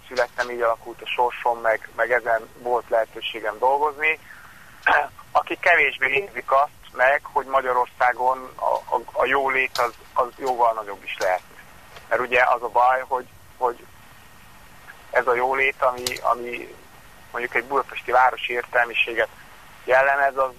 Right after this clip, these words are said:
az nagyon kevéssé folyik széjjel a társadalomban. És igazából számomra ez a fontos probléma, már csak azért is, mert,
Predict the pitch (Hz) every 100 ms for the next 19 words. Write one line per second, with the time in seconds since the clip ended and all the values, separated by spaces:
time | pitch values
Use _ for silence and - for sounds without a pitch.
0 | - 139 123 139 131 120 - 123 113 -
1 | 117 113 - 117 113 - - 120 110 107
2 | 104 - 104 - 101 95 92 92 98 -
3 | - - - - 113 113 120 117 117 -
4 | 127 120 120 143 117 - 113 107 110 -
5 | 110 110 120 123 139 - - - - -
6 | 127 - - 131 120 - 127 - 131 127